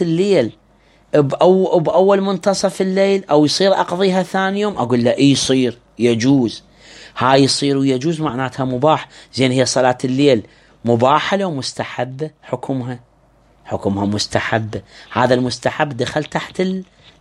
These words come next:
المباح بالمعنى الأعم؟ نعم، دخل. زين، والمباح بالمعنى الأخص قلنا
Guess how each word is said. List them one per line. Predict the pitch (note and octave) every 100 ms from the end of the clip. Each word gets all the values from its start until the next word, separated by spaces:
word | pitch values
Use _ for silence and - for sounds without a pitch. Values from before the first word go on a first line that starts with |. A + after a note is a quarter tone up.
| -
المباح | D#3 D#3 F#3 -
بالمعنى | F#3 G3 F3 F#3
الأعم؟ | F#3+ - F#3 G#3 A#3+ - _ _ _ _ _ -
نعم، | G#2+ G2+ A2 A#2
دخل. | A2+ G#2+ - B2+ - _ _ _ _ _ _ _ _ -
زين، | - F#2+ - - - _ _ _ - - - -
والمباح | D#3 G3+ G#3+ A3+ G3 G3
بالمعنى | G#3+ G#3 G3+ G3+
الأخص | F3+ E3+ F#3 E3+ - - C3
قلنا | E3 E3+ D3